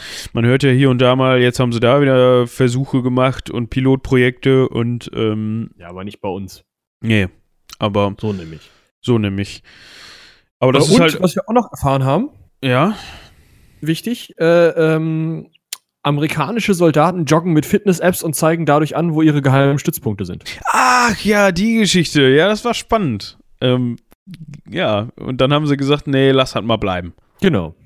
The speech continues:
Speaker 1: Vor allem, wenn sie ein Huawei in der Tasche haben, um mal den korrekten Namen zu sagen. Weil das heißt gar nicht Huawei, das heißt Huawei.
Speaker 2: Ja.
Speaker 1: Wir, wir können das nur nicht anders aussprechen.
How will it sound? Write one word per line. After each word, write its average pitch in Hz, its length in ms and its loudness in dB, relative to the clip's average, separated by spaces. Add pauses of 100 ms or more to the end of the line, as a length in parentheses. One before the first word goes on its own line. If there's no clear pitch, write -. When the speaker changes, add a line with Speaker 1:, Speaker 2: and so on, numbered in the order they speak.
(300)
Speaker 1:
Vor 127 140 2
allem, 131 180 2
wenn 131 140 2
sie 127 120 2
ein 123 240 -2 (340)
Huawei 117 560 4
in 87 80 -6
der 101 100 -6
Tasche 107 300 -4
haben, 92 240 -8 (680)
um 117 160 -10
mal 101 160 -2
den 101 200 -4
korrekten 110 380 -4
Namen 104 300 -2
zu 104 120 -10
sagen. 98 340 -6 (520)
Weil 110 80 -4
das 113 100 -2
heißt 139 200 2
gar 127 100 0
nicht 117 200 -2
Huawei, 110 680 4 (320)
das 104 120 -12
heißt 113 220 -2
Huawei. 110 720 2 (300)
Speaker 2:
Ja. - 320 -6 (640)
Speaker 1:
Wir, 120 240 2
wir 120 380 4
können 135 200 0
das 127 140 0
nur 131 120 0
nicht 123 160 0
anders 117 220 -2
aussprechen. 107 680 -6